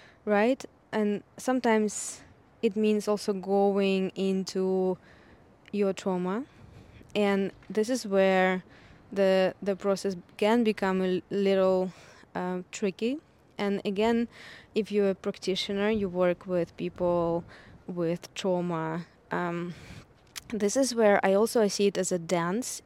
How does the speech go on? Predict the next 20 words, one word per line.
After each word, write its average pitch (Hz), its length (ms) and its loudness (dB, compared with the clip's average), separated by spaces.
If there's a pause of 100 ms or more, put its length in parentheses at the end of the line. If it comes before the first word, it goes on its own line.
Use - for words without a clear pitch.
in 190 140 -2
between 185 440 -2
leading 196 800 0
and 185 240 -4
following, 185 600 -2 (540)
allowing 247 600 2
for 226 160 -2
your 214 100 0
client 202 540 -4
to 202 80 -4
lead 190 640 -4
and 180 320 -4 (380)
then 202 280 -2
to 220 140 -10
follow 202 640 0
whenever 202 560 -2
they 190 180 -2
need 190 320 -2 (120)
more 190 260 0
support, 190 600 -4